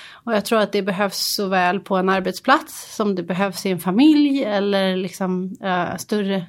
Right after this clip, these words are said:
institutioner som samhällen. Att vi glömmer bort just de bitarna.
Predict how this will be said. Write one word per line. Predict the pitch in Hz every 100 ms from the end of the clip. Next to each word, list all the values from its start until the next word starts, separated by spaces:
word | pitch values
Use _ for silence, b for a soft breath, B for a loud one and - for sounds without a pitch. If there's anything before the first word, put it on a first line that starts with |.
| -
institutioner | - 190 214 - 226 196 180
som | 190
samhällen. | 196 214 196 247 185 170
Att | 180 175 B B B -
vi | 208
glömmer | 202 247 262 254 233 208
bort | 226 240 - - - -
just | 214 208 - -
de | 185 185
bitarna. | 180 170 180 -